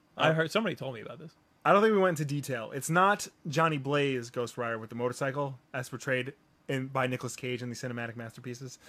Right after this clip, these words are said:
Speaker 2: Yes.
Speaker 1: Um, it is, <sighs> can't remember.
Speaker 2: The girl.
Speaker 1: No.
Speaker 2: No? Never mind.
Speaker 1: It's
Speaker 2: I
Speaker 1: the,
Speaker 2: was
Speaker 1: it's the one
Speaker 2: wrong.
Speaker 1: with the car.
Speaker 2: Hmm.
Speaker 1: What the hell is his name?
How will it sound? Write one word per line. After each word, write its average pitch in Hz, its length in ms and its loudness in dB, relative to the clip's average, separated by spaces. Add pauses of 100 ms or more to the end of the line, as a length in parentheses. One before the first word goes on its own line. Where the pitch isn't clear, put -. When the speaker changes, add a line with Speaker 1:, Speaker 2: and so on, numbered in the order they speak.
Speaker 2:
Yes. 135 380 -8
Speaker 1:
Um, 139 340 2 (120)
it 151 220 -2
is, 151 460 0 (580)
<sighs> - 1400 -16
can't 147 200 -12
remember. 127 640 -8 (200)
Speaker 2:
The 160 60 -6
girl. 139 280 0 (340)
Speaker 1:
No. 139 300 4 (280)
Speaker 2:
No? 147 220 -6 (140)
Never 143 200 -4
mind. 135 240 -2 (720)
Speaker 1:
It's 143 220 0
Speaker 2:
I 135 60 -6
Speaker 1:
the, 139 80 -4
Speaker 2:
was 151 80 2
Speaker 1:
it's 160 140 2
the 165 80 4
one 151 100 6
Speaker 2:
wrong. 165 100 8
Speaker 1:
with 165 100 2
the 156 80 -2
car. - 460 -2 (1800)
Speaker 2:
Hmm. 131 300 -10 (500)
Speaker 1:
What - 100 -18
the 147 60 -8
hell 151 180 -8
is 143 80 -6
his 131 160 -8
name? 127 320 -6